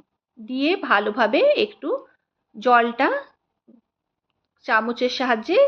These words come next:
ঘেঁটে দিলাম। আর এই পাশে দেখো চিকেনগুলো আমার কষা হচ্ছে, তার মধ্যে এবারে কিন্তু আমি আলুগুলো দিয়ে দিলাম। এখানে আমি চিকেনের সঙ্গেই আলুগুলো দিয়ে দিলাম যাতে আমার একবারেই সেদ্ধ হয়ে যায় আর সময়টা কম লাগে।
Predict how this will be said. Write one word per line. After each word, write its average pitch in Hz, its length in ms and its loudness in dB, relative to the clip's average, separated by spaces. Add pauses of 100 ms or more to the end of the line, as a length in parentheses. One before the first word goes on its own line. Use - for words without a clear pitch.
ঘেঁটে 208 340 0
দিলাম। 185 240 -4 (1080)
আর 285 120 -2 (140)
এই 302 140 4
পাশে 302 200 2 (100)
দেখো 302 220 2 (160)
চিকেনগুলো 285 500 4 (100)
আমার 302 220 4
কষা 247 280 2 (100)
হচ্ছে, 277 360 -4 (240)
তার 240 200 2 (120)
মধ্যে 254 340 0
এবারে 254 280 2
কিন্তু 254 240 0
আমি 277 120 0 (180)
আলুগুলো 220 460 2
দিয়ে 196 200 2
দিলাম। 190 240 -4 (800)
এখানে 311 300 -2 (100)
আমি 359 120 0 (100)
চিকেনের 302 480 2
সঙ্গেই 339 340 2 (300)
আলুগুলো 285 360 0 (100)
দিয়ে 294 200 4
দিলাম 302 220 4 (100)
যাতে 254 260 2
আমার 294 160 2 (220)
একবারেই 254 500 0
সেদ্ধ 220 260 0 (120)
হয়ে 285 220 4
যায় 349 180 2 (240)
আর 269 80 -6 (140)
সময়টা 247 440 0 (140)
কম 220 140 4 (140)
লাগে। - 260 -4